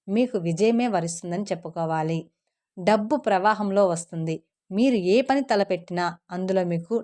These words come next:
డబ్బు వస్తూనే ఉంటుందన్నమాట. ఎట్టి పరిస్థితుల్లో కూడా అంటే ఆగదనమాట. అంటే ఇప్పుడు మీరు కోట్లు అనుకున్నారు కదా,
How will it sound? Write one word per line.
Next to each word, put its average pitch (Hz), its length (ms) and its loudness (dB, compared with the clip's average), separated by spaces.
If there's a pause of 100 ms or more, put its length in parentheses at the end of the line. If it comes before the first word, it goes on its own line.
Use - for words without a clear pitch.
డబ్బు 175 280 -2
వస్తూనే 190 460 -2
ఉంటుందన్నమాట. 165 760 -4 (580)
ఎట్టి 202 420 -8
పరిస్థితుల్లో 202 580 0 (120)
కూడా 180 320 0 (320)
అంటే 170 400 -2 (260)
ఆగదనమాట. 170 680 -2 (500)
అంటే 175 340 -4 (380)
ఇప్పుడు 285 320 -2
మీరు 254 260 2
కోట్లు 220 360 -2
అనుకున్నారు 190 500 -2
కదా, 180 260 -2